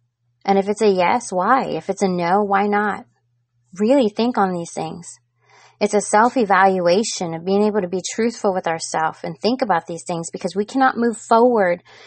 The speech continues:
in what it is that we really have a heart to do if we don't take time to recognize the things that maybe we struggled with. Our weaknesses,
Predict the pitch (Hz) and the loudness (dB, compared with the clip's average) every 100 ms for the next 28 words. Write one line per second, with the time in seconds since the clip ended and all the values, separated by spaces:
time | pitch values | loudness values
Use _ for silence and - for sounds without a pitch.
0 | - - 208 208 214 214 196 220 202 202 | -20 0 2 4 4 4 2 2 2 0
1 | 196 202 190 220 208 196 190 - 190 - | 2 2 2 2 2 4 2 2 -2 -2
2 | - 196 180 185 208 269 - _ _ - | -4 -6 -2 0 2 0 -6 _ _ -2
3 | 190 202 202 180 196 208 - - - _ | 0 0 0 2 4 4 0 -12 -18 _
4 | _ _ - 233 208 - - 214 214 202 | _ _ -6 -4 -4 -6 -4 0 2 2
5 | 185 180 - 196 190 196 208 196 180 180 | -2 -6 -6 0 0 0 -2 -2 -2 -2
6 | - 180 - 196 196 190 - 113 185 185 | -4 -6 -2 0 2 0 -4 -4 -4 -4
7 | 170 - - 208 208 - - - _ _ | -6 -2 0 0 -2 -6 -10 -12 _ _
8 | _ - - _ 208 247 220 233 - 269 | _ -20 -20 _ 4 4 4 0 2 0
9 | 262 311 320 320 - | 0 0 0 -2 -8